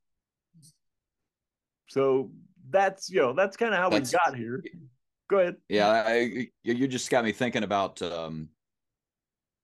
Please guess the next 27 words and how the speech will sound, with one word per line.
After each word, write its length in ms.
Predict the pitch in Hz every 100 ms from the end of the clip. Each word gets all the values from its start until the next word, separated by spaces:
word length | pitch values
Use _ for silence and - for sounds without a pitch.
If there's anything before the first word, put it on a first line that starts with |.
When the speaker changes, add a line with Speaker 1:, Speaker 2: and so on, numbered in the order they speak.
| _
Speaker 2:
you 120 | 90
know, 180 | 90 78 - -
uh, 380 | 80 78 76 76 - _ _ _ _ _ _
the, 260 | 87 82 -
the, 100 | - - _
the, 220 | 82 78 67 _ -
the 100 | 85
ones 280 | 95 107 -
that 140 | 90
I've 180 | 82 73
known, 640 | 92 110 101 78 73 85 90 _ _ _ _ _ _ _
uh, 440 | 85 82 78 76 71 - _ _ _ _ _ _ _ _ _ _
they're, 580 | 95 92 90 80 87 - _ _ _ _ _ _ _ -
the, 120 | -
the, 180 | - -
that 160 | 95 101
whole 120 | 110
skill 440 | - - 147 139
and 120 | 110 110
will 200 | 117 101
being 240 | 98 87
separated 720 | - 117 107 95 87 90 80
makes 220 | 90 -
a 40 | 78
ton 200 | 98 90
of 80 | -
sense 420 | 101 82 -